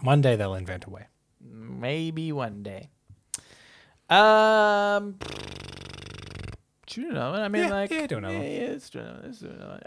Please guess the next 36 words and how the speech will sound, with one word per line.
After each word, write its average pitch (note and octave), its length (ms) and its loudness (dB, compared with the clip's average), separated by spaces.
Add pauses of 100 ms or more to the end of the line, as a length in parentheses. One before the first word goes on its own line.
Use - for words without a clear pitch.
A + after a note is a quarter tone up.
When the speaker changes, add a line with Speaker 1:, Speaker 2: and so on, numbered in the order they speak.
Speaker 2:
Okay. E3+ 220 2 (640)
Uh, G#3+ 1600 4
this A#3+ 220 -4
is A#3 120 -6
by B2+ 600 -2
Feathery D3+ 500 0
Breeze. E3+ 480 -4 (160)
<clears throat> - 140 -20
"The C#3+ 580 2
longer D#4+ 280 4
you D4+ 160 0
live, F3 500 2
the E3+ 120 2
more A3 220 6
embarrassing F#3+ 560 4
moments F3 360 -2
you'll E3 120 4
have D#3+ 260 4
to D#3 100 0
cringe F#3+ 340 0
about B2+ 360 4 (280)
while C#3+ 260 6
you C3+ 180 4
lie C3+ 300 2
in D#3+ 160 -2
bed D3 180 4
at A#2 140 -2
night, A2+ 300 -2 (280)
ruminating A#2+ 800 -2
about A2 260 -6
all C#3 160 -2
the D3 100 0
mistakes B2+ 500 -6
you've C3 160 -10
made." G#2 440 -10
Speaker 1:
<laughs> - 60 -10